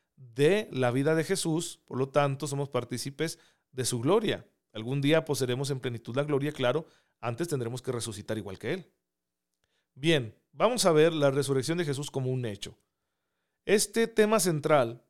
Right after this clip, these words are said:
del Nuevo Testamento, de la predicación ap-, apostólica, este tema es citado de una manera que se vuelve una afirmación contundente de que se trata de algo que ha sido verificado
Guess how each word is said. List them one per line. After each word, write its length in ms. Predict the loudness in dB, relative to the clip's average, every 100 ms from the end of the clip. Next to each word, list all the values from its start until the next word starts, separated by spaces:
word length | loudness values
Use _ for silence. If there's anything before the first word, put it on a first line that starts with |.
| _ _ _
del 360 | _ -2 0
Nuevo 200 | 0 0
Testamento, 600 | -2 -2 0 0 -2 -4
de 120 | -4 -4
la 100 | -4
predicación 560 | -4 -4 -4 -4 -2
ap-, 180 | -2 -4
apostólica, 760 | -4 -4 -4 0 0 -2 -10 -14 _ _ _ _ _ _ _ _
este 240 | -10 -4 -2
tema 480 | 4 4 4 2 0
es 240 | 0 0
citado 680 | -2 -2 0 0 2 0 -2 -10
de 600 | -2 2 2 0 -4 -12
una 220 | -10 -4
manera 560 | 0 2 4 4 2 -4 _ _ _ _ _
que 120 | -2
se 100 | 2
vuelve 260 | 6 6 4
una 120 | 0
afirmación 800 | 0 -2 -2 -2 0 0 -2 -8 _ _ _ _ _ _
contundente 920 | -2 0 0 0 2 2 2 0 -2 -2 -12
de 220 | -10 -8
que 100 | -4
se 140 | -4
trata 380 | 2 2 4 2
de 100 | 4
algo 280 | 2 2 -2
que 380 | -2 -2 -2 _ _ _ _ 0
ha 160 | 2
sido 300 | 2 0 0
verificado 680 | 0 -2 -4 0 2 2